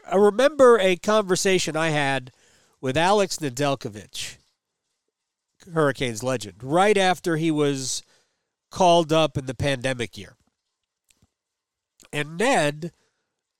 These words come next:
uh, it was a game in which I think Columbus scored two goals, including one on a penalty shot.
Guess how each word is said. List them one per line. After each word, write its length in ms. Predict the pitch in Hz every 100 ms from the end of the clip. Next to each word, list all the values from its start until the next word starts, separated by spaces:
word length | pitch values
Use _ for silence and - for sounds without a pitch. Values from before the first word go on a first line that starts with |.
| -
uh, 580 | 156 151 147 143 139 -
it 120 | 160
was 200 | 160 151
a 60 | 147
game 440 | 139 185 240 254
in 160 | 233 190
which 580 | 185 175 - - - - _ _ _ _ _
I 80 | 147
think 240 | 147 190 -
Columbus 560 | 185 175 208 247 254
scored 400 | - - 175 147
two 300 | - 262 262
goals, 480 | 196 170 160 160 151
including 460 | 147 - 190 175 143
one 340 | 147 185 214
on 100 | 180
a 60 | 135
penalty 480 | 147 160 151 123
shot. 400 | 110 - 98 -